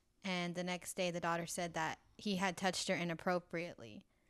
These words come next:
And because she was younger than fourteen, she was, he was charged with aggravated sexual assault of a child on a first-degree felony." But, um, it says right here that, um, bu-, bu-, bu-, bu-, bu-, bu-, sorry, uh,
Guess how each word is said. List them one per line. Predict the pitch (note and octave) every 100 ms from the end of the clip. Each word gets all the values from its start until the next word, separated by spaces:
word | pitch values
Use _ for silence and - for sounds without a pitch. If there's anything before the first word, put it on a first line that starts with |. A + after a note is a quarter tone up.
| _ _ _ _ _ _ _ -
And | F#3+ F#3
because | F3 G#3 F#3+
she | -
was | F#3+ F3 -
younger | F#3+ F#3
than | F3+ F3+
fourteen, | F#3+ F3 - F#3+
she | F3+ F#3
was, | F3+ - -
he | - A3+
was | G#3+
charged | G#3 F#3+
with | F#3+
aggravated | - F#3 F3 F#3 F3+ F3 F3 - _ _
sexual | - F#3+ - F#3
assault | F3 F#3 E3+
of | F3
a | E3+
child | F#3+ F3+ F3+ F3 -
on | F#3
a |
first-degree | F3 F#3 E3+ F#3+ F#3 F3
felony." | E3+ F3 E3+ F3 F3+ F#3+ - - - _ _ _ _ _
But, | G3+ G3+ F#3 - - - - _ _ _ _ _ _ _
um, | G3 F#3+
it | F3+
says | - F#3+
right | F#3 F3+
here | G#3 G3
that, | F3+ F3 E3+ - - - - - - - - _ _ - _ _ _ _ - - - - -
um, | G3+ G3 F#3+ F#3
bu-, | F#3+
bu-, | G#3+ C4
bu-, | C#4+
bu-, | C4+ C4+
bu-, | C4+
bu-, | B3+
sorry, | B3 F#3+ F#3 -
uh, | G3 G3 G3 G3 F#3+ F#3+ F#3+ F#3+